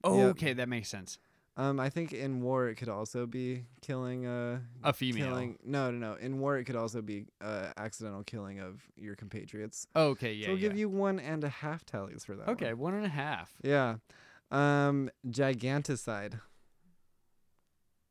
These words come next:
Speaker 1: Killing a giant.
Speaker 2: That's killing a giant. Honor killing.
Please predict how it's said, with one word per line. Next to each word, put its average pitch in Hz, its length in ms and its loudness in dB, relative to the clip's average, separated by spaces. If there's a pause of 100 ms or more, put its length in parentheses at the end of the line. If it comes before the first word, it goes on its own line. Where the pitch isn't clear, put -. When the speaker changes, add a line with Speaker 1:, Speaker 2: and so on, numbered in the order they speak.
(880)
Speaker 1:
Killing 151 300 4
a 123 60 4
giant. 117 400 0 (220)
Speaker 2:
That's 117 200 -4
killing 120 360 -2
a 123 40 -2
giant. 131 520 -2 (800)
Honor 143 280 2
killing. 107 460 -6